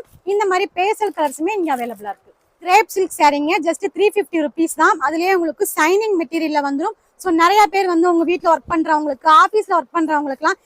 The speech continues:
இந்த தீபாவளிக்கு சாரி எடுத்து கொடுக்கணும்னு நினைப்பீங்க. So அதுக்கு இந்த மாதிரி சாரிலாம் சூப்பரான ஆப்ஷனா இருக்கும். ஏன்னா உங்களுக்கு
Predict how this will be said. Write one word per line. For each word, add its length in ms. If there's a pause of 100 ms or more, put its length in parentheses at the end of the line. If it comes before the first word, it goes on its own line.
(100)
இந்த 220
தீபாவளிக்கு 520
சாரி 320
எடுத்து 200
கொடுக்கணும்னு 340
நினைப்பீங்க. 360 (280)
So 120
அதுக்கு 320
இந்த 220
மாதிரி 260
சாரிலாம் 320
சூப்பரான 400
ஆப்ஷனா 340
இருக்கும். 280
ஏன்னா 160
உங்களுக்கு 280